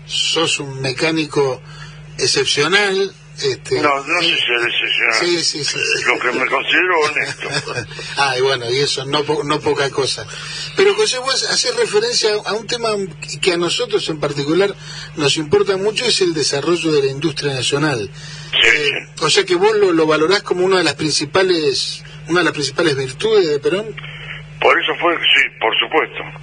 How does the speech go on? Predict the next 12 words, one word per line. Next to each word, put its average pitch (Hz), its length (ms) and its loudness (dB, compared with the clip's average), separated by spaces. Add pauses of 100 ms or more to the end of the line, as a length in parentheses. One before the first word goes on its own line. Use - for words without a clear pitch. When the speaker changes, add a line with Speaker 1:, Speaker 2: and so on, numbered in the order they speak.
(560)
Speaker 2:
La 127 160 6
lucidez 143 460 2
mental 165 400 0
que 143 80 2
tenía 139 340 2
el 113 60 2
general 139 340 2
Perón, 151 480 2 (1080)
sin 156 440 2
desmerecer 135 540 2
a 135 240 2
nadie, 139 440 -2